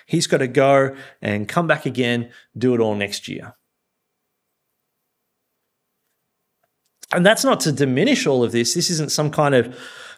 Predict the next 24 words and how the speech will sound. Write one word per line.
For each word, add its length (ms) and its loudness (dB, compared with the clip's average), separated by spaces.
dog 320 6
and 160 2
pony 380 0
show. 480 2
It's, 340 -2
you 140 -2
know, 160 2
just 240 -4
a, 260 2
a 40 2
fake 420 -2
holiday. 720 0
I 100 2
mean, 160 6
this 180 4
is 120 0
it. 360 0
This, 320 0
this 340 0
is 380 2
how 240 0
presence 560 -2
is 280 -2
made 540 -2